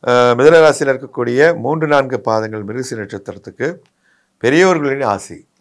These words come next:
மூதாதையர்கள் ஆசிலாம் உங்களுக்கு இனி தேடி வந்து கிடைக்க போறது. அமாவாசை இல்லைங்களா? அதனால எங்களுடைய அந்த பெரியவங்க காலவானவங்களுடைய, அஹ்,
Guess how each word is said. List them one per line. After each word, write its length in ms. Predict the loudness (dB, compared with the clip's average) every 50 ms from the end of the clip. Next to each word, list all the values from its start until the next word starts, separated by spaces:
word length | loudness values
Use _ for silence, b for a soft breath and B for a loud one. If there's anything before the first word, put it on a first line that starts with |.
| _ _
மூதாதையர்கள் 520 | -12 -8 -6 -6 -4 -6 -6 -8 -10 -10 -10
ஆசிலாம் 260 | -10 -12 -14 -16 -14
உங்களுக்கு 300 | -14 -14 -14 -16 -18 -18
இனி 180 | -20 -20 -20 -20 -20 -20 -20 _
தேடி 220 | -18 -16 -16 -14
வந்து 180 | -14 -16 -18 -20
கிடைக்க 260 | -20 -20 -20 -20 -20
போறது. 280 | -20 -20 -20 -20 -20 -20
அமாவாசை 440 | -20 -20 -20 -20 -20 -20 -20 -20 -18
இல்லைங்களா? 300 | -18 -18 -18 -18 -20 -20 b b b b b b
அதனால 300 | -14 -12 -10 -10 -10 -10
எங்களுடைய 540 | -12 -12 -12 -14 -14 -12 -12 -10 -12 -12 -14 b b b b b b b
அந்த 500 | -18 -14 -12 -10 -10 -10 -12 -14 -16 -18 _ _
பெரியவங்க 560 | -8 -6 -6 -6 -6 -6 -8 -10 -12 -14 _ _ _ _ _ _ _ -6
காலவானவங்களுடைய, 1000 | -2 -2 0 0 -2 -4 -6 -10 -14 -14 -14 -14 -16 -16 -16 -16 -16 -16 -18 -20 _ b b b b b b b -14
அஹ், 320 | -12 -10 -10 -10 -12 -14